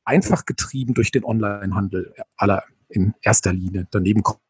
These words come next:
noch die Fahrradhändler dazu und, und die Baumärkte, das, was durch die Presse ging. Aber der große Brocken war dann tatsächlich der Onlinehandel, der stark profitiert hat.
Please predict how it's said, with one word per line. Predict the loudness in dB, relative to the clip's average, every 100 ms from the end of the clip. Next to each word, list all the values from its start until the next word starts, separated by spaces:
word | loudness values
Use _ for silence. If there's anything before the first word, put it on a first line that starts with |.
| _ _ _
noch | -2 -2 -2
die |
Fahrradhändler | 2 4 4 2 0 2 2
dazu | 2 0 0 0
und, | 0 0 0
und | -2 -2
die |
Baumärkte, | 2 4 4 4 2 0
das, | -2 0
was | 0 -2
durch | -8
die | -6
Presse | 0 2 2
ging. | 2 0 0 -10 -14 -16 -4
Aber | 0 2 2
der | 0 -4
große | 0 2 4 2
Brocken | -2 -10 -2 -2 0
war | 0
dann | 0 0
tatsächlich | -2 -2 0 -2 0
der | 0 2
Onlinehandel, | 2 4 2 2 2 2 0
der | 0
stark | -2 -6 -4
profitiert | -6 -4 -14 -14 -18 -18
hat. | -20 -20 -20